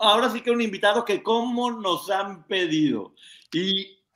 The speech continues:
no saben lo fácil que fue. Honestamente, creo que es la persona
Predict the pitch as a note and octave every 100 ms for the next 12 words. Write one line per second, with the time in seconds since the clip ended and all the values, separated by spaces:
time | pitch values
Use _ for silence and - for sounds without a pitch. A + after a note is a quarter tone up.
0 | - G3 B3 B3+ A#3 A#3 B3 B3 - F3+
1 | F3+ E3+ - - A#3 A3+ A3+ A#3+ A3 -
2 | D#3+ D3 C#3 A2+ - C3+ G3+ A3+ A3+ A3+
3 | A3+ G#3+ G#3+ G3+ F#3 E3+ G3 G3